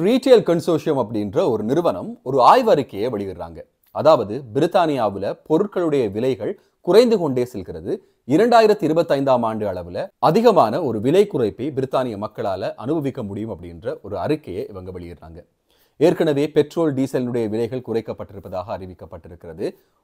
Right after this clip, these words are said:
உடைகள் மற்றும் பாதணிகள் சம்பந்தமான விலை குறைப்புகள் இதுவரையில பதிவு செய்யப்படல. இதற்கான காரணமாக சீசன் மாறுகிறது, இந்த காலநிலை மாறுகிறது அப்படின்றதுனால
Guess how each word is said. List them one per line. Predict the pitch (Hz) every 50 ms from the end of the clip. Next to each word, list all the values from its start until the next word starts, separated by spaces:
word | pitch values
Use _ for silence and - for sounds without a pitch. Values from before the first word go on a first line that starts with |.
| _ -
உடைகள் | 147 190 294 311 269 208 165 175 190 - - 127
மற்றும் | 135 - - 151 147 185 - -
பாதணிகள் | 139 165 208 226 208 170 151 160 135 - -
சம்பந்தமான | 107 107 101 101 95 92 90 92 123 175 135 123
விலை | 135 160 160 160 -
குறைப்புகள் | 139 120 110 - - 92 113 135 - - 120 113
இதுவரையில | 131 123 117 104 95 95 95 120 - -
பதிவு | 101 107 110 107 -
செய்யப்படல. | 110 101 98 95 - 87 85 82 90 - 208 - _ _ _ _ -
இதற்கான | 131 147 180 165 - 160 147 147 143 147 156
காரணமாக | 170 233 254 226 220 175 147 127 113 113 127 156 180 - -
சீசன் | - 185 202 - 202 175 143 117
மாறுகிறது, | 120 127 123 117 101 92 95 90 98 92 82
இந்த | 95 95 - 127
காலநிலை | 135 156 185 190 180 160 160 156 127 123
மாறுகிறது | 127 135 131 110 113 110 117 113
அப்படின்றதுனால | 95 98 95 90 82 78 85 87 82 85 120 170